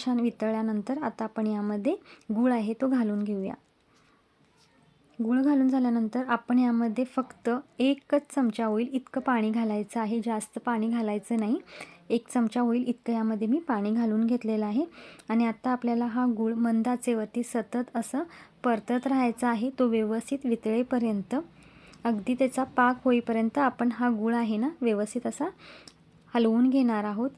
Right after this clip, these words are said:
लक्षात घ्यायचं, गूळ अगदी खिसून घ्या किंवा वेळेवरती चिरून घ्या.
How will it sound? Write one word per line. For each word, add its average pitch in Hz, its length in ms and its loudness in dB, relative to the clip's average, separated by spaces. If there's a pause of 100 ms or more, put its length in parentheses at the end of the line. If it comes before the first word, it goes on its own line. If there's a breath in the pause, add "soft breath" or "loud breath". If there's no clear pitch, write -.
(280 loud breath)
लक्षात 247 340 2
घ्यायचं, 254 560 2
गूळ 240 180 2
अगदी 247 420 0
खिसून 269 420 4
घ्या 247 180 4 (260)
किंवा 247 260 2
वेळेवरती 247 540 4
चिरून 247 460 4
घ्या. 262 160 4